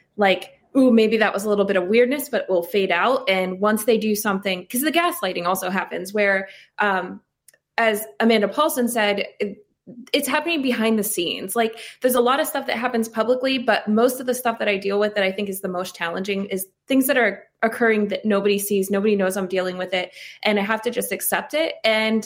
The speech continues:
um, most recently, I had a comment made to me that was, um, ended with, "L O L, just kidding." And it was entirely inappropriate, but if I call it out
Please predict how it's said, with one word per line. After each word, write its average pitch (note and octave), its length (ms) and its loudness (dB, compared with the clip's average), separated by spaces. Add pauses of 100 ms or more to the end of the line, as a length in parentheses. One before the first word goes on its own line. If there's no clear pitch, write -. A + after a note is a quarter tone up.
(120)
um, G3+ 560 2
most B3 400 4
recently, A#3 360 -2
I G3+ 40 2
had G3+ 200 0
a G3 40 -2
comment G3 340 0
made F#3+ 180 -2
to - 120 -6
me F#3+ 240 0
that F3+ 280 -2
was, F#3 360 -2 (840)
um, G3 600 0 (280)
ended C#4 320 2
with, C#4 240 2 (100)
"L B3 180 4
O B3 140 6
L, A#3 200 4
just A3 260 0
kidding." D#3 540 -2 (180)
And A3 560 0
it A#3 80 4
was A3 180 -2
entirely C4 600 2
inappropriate, A3+ 600 2
but A3 100 -2
if A3+ 120 -2
I G3+ 80 0
call D4 300 -4
it B3 80 0
out C4+ 300 0